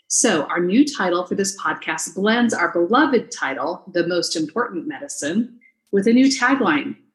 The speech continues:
Creating Connected Champions for Children. That's really what The Most Important Medicine is, all about connection. So we're gonna dive into that today.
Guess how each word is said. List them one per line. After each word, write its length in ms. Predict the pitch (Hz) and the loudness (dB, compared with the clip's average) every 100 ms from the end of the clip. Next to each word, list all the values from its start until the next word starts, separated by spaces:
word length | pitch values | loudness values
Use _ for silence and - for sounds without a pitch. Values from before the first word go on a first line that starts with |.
| _ - | _ -8
Creating 580 | - 208 208 226 226 | -2 4 4 4 2
Connected 600 | 214 175 165 190 - 208 - | 0 -4 -4 -4 -2 -2 0
Champions 760 | - 165 - 170 156 160 - | -2 -2 -2 0 0 0 -4
for 120 | - 156 | -6 -4
Children. 540 | - 156 - - - _ _ _ _ | -4 -4 -8 -12 -14 _ _ _ _
That's 380 | 196 196 - 180 | -6 -4 -4 -2
really 580 | 202 247 214 156 160 196 | 2 4 6 6 4 2
what 200 | 175 170 | 0 -2
The 80 | 180 | -2
Most 220 | 175 170 | -4 -4
Important 380 | 175 175 185 180 | -4 -4 -6 -4
Medicine 420 | 170 170 - 196 | -6 -4 -4 -4
is, 600 | 196 269 220 - - - - _ _ | 2 2 2 0 -8 -14 -16 _ _
all 180 | 226 254 | 0 2
about 240 | 254 240 - | 4 2 0
connection. 480 | 214 190 - - 285 - | -2 -2 -2 -4 -6 -10
So 220 | - 196 | -4 -2
we're 100 | 190 | 0
gonna 200 | 214 226 | 2 2
dive 300 | 196 170 170 | 2 0 0
into 180 | 165 165 - | 0 -2 -6
that 180 | 127 | -8
today. 360 | - - 131 - | -10 -12 -12 -14